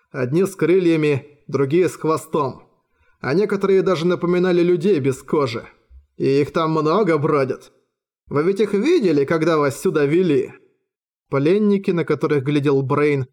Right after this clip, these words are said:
кивнули, побледнев. «Тогда кто гарантирует, что среди вас нет демонов? Может, без кожи и натянули чью-то кожу?»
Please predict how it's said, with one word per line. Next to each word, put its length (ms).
кивнули, 580
побледнев. 920
«Тогда 340
кто 260
гарантирует, 680
что 200
среди 340
вас 320
нет 260
демонов? 640
Может, 360
без 220
кожи 320
и 60
натянули 480
чью-то 400
кожу?» 540